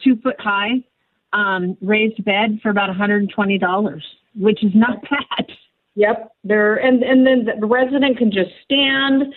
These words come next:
Speaker 1: Yeah.
Speaker 2: work, work with them, or even gardening pots. They can still sit in a chair,
Speaker 1: Mm-hmm.
Speaker 2: you know, and work the dirt and that kind of thing.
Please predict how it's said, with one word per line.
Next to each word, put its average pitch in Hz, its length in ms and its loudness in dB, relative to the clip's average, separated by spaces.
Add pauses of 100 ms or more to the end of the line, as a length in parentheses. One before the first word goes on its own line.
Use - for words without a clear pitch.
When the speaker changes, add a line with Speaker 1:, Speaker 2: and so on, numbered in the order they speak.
Speaker 1:
Yeah. 269 400 0 (440)
Speaker 2:
work, 254 220 4 (180)
work 240 520 0
with 240 200 2
them, 240 240 2
or 226 140 2
even 262 480 2
gardening 202 580 0
pots. - 460 -4 (120)
They 196 100 -4
can 185 260 -4
still 190 260 0 (120)
sit 190 180 2
in 185 60 0
a 175 100 0
chair, 180 460 2 (120)
Speaker 1:
Mm-hmm. - 120 -6
Speaker 2:
you 185 180 -4
know, 160 220 -2
and 160 120 -2
work 180 300 -2
the 170 60 0
dirt 170 320 2
and 165 80 -2
that 165 240 -4
kind 160 180 -2
of 160 120 -2
thing. 156 280 -4